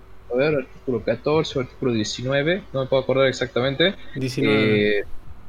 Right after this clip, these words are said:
Speaker 1: el diecinueve, ahí está, el diecinueve dice de manera expresa que toda, toda acción que no afecta el orden o la moral pública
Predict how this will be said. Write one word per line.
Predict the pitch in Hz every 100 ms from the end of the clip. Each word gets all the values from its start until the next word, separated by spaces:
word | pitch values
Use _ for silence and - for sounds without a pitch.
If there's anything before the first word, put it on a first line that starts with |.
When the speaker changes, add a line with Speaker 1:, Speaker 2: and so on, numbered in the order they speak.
| - - -
Speaker 1:
el | 117 117
diecinueve, | 127 147 175 175 165
ahí |
está, | 135 170
el | 185 123
diecinueve | 113 147 156 165
dice | 170 180 170 190 233 - -
de | 113
manera | 110 127 151
expresa | 143 - 170 156 196 - - - - -
que | - 147 180 - - - - - - -
toda, | - 185 214 185 147
toda | 170 175
acción | 170 - 185 175 170 196 -
que | 127
no |
afecta | 127 - 156 147
el | 120
orden | 143 156 156
o | 127
la | 104
moral | 110 135 143
pública | 156 151 139 131 139